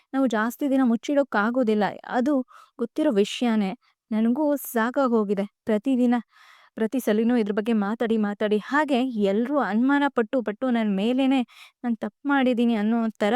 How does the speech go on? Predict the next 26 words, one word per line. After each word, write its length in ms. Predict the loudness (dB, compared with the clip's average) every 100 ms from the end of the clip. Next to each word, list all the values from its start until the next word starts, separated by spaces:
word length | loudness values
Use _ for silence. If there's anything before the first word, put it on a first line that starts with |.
| 0
ಮಾಡ್ಬಿಟ್ಟಿದ್ದೀರಾ. 640 | 0 0 -2 -2 -4 -8 -12 -20 -12 -2
ನೋಡಿ, 220 | 0 0 -4
ನಮ್ಮಿಬ್ರು 520 | -2 0 0 0 -2 -2
ಸಂಬಂಧದಲ್ಲಿ 640 | -2 0 2 2 0 0
ಒಪ್ಪಂದ 320 | -2 -2 -2 0
ಆಗಿರೋದು 420 | 0 0 0 0 0
ನಿಜಾನೇ. 440 | 0 0 -2 -2 -8 -20 -20 -18 -4
ಹಾಗೇನೆ 340 | -2 2 2 2 -2 -8
ಇವತ್ತು 400 | -4 -4 -4 -6 -4 -2
ಎಲ್ಲ 220 | 0 2
ಸತ್ಯನೂ 420 | 0 0 0 0 2
ಹೇಳೇ 320 | 2 2 2
ಬಿಡ್ತೀನಿ 520 | 2 0 0 0 0 0 -6
ಸಾಹೇಬ್ರೆ, 520 | -10 -4 0 0 0 -2 0
ದಯವಿಟ್ಟು 380 | 0 0 -2 0
ನನ್ನ 200 | 0 0
ತಡಿಬೇಡಿ" 480 | 0 0 2 2 2
ಅಂತ 140 | 0
ಭೂಮಿಕಾ 400 | 0 2 2 0
ಹೇಳಿದ 280 | -2 -2 -2
ತಕ್ಷಣನೇ 380 | -4 -6 -4 -4 -6 -16 -18 -4
ಆಗ 180 | -2 2
ಮನೆಯವರೆಲ್ಲರೂ 760 | 2 4 4 4 2 2 2 2 0
ಸಖತ್ 380 | -6 -6 -6 -6
ಶಾಕ್ 260 | -2 -2
ಆಗ್ತಾರೆ. 320 | -2 -4 -6